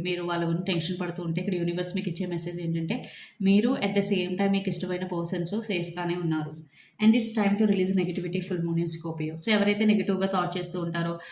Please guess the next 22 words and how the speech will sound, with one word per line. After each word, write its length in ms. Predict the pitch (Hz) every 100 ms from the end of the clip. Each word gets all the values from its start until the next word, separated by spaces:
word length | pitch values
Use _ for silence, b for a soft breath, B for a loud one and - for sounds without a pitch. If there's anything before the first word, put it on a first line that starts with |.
| B B B -
థింక్ 180 | 196 196
చేస్తూ 240 | 190 -
ఉంటారో, 280 | 180 180 185 185
నెగిటివ్‌గా 540 | 170 175 185 180 185 185 180
ఎక్కువగా 400 | 170 175 180 180 180
బిలీఫ్స్‌ని 360 | 175 175 202 185
క్రియేట్ 260 | 180 175 175
చేసుకుంటూ 440 | 180 - 170 165
ఉంట-, 240 | 165 175 175 -
ఉంటారో, 300 | 180 175 190
ఇక్కడ 160 | 214 190
యూనివర్స్ 360 | 180 180 185 208
మీకు 140 | 196
ఇచ్చే 140 | - 185
మెసేజ్ 320 | 175 175 175 175
ఏంటంటే 300 | 170 170 214
మీ 60 | 233
నెగిటివ్ 320 | 175 170 190 190 214 B B B B -
థింకింగ్‌ని 380 | 202 214 220 208
బయటికి 260 | 180 180 180
తీసేయండి, 440 | 170 190 175 170
మీ 80 | 180